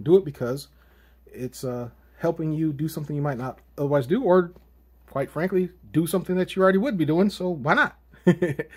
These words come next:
All right, so it's, uh, hosted by me, Mike's Kid of Gardening, and G two Junior Grows at Alaska. So yeah, we just want people to, uh, join in the fun.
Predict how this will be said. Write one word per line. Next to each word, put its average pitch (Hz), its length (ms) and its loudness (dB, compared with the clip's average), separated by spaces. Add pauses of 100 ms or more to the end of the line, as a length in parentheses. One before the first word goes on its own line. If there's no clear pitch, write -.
(580)
All - 60 -4
right, 254 240 -2 (260)
so 117 340 -10 (960)
it's, 131 180 -6
uh, 131 240 -4
hosted 185 320 0
by 160 380 2 (500)
me, 165 360 -2 (680)
Mike's 120 180 -8
Kid 123 140 -8
of 110 60 -12
Gardening, 196 420 0 (180)
and 170 380 -4
G 156 160 -6
two 165 160 -4
Junior 139 300 -4
Grows 123 300 -8
at 139 60 -8
Alaska. 202 400 -2 (1300)
So 156 140 -18
yeah, 127 140 -10 (100)
we 123 80 -12
just 120 160 -14
want 127 160 -10
people 139 240 -12
to, 127 240 -4
uh, 117 160 -8 (340)
join 151 240 -2
in 151 80 -4
the 147 60 -6
fun. 120 300 -4